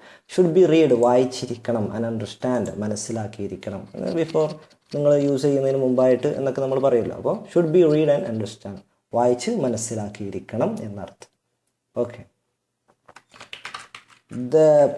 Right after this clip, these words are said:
pit should be covered with wood. പിറ്റ് എന്ന് പറഞ്ഞു കഴിഞ്ഞാൽ ചെറിയ കുഴി, ഗ്രൗണ്ടിലുള്ള ഹോൾ എന്ന് പറഞ്ഞ കുഴി. The pit should be covered, അത് മൂടിയിരിക്കണം, with wood, wood,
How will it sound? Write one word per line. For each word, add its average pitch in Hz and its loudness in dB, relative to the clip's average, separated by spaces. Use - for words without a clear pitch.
pit 254 4
should 196 0
be 127 4
covered 104 -6
with 120 -2
wood. 95 -8
പിറ്റ് 151 -2
എന്ന് 208 4
പറഞ്ഞു 190 6
കഴിഞ്ഞാൽ 202 2
ചെറിയ 156 2
കുഴി, 139 2
ഗ്രൗണ്ടിലുള്ള 127 2
ഹോൾ 127 2
എന്ന് 113 0
പറഞ്ഞ 120 -4
കുഴി. 139 -4
The 147 2
pit 220 2
should 196 2
be 214 4
covered, 175 6
അത് 160 2
മൂടിയിരിക്കണം, 139 2
with 156 -2
wood, 123 0
wood, 120 -2